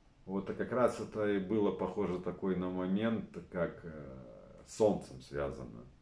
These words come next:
С солнцем связано. Вот ты просто выходишь, выходишь, у тебя вот си-, это есть ситуация, солнце ситуация, и тут же у тебя будет быстро автоматическая мысль:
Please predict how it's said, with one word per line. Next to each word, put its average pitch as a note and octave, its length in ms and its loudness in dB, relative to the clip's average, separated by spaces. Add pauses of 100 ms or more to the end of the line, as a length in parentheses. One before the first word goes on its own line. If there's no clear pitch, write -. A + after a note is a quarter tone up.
(200)
С - 80 -20
солнцем D#2 380 -6
связано. B1+ 520 -4
Вот C#2+ 240 -6
ты E2+ 80 -6
просто - 340 -6
выходишь, G2+ 600 0 (880)
выходишь, G2 800 -2 (840)
у G2 120 -2
тебя G#2 420 4
вот G2 200 4
си-, - 200 -8
это - 200 2
есть G#2 280 4
ситуация, G2 580 2
солнце - 340 -4
ситуация, - 680 -4
и - 140 -10
тут B2+ 220 -2
же A2+ 100 0
у G2+ 60 -2
тебя G#2+ 160 0
будет G2 300 -2
быстро F#2 340 -2
автоматическая F2+ 800 -8
мысль: F#2 420 -4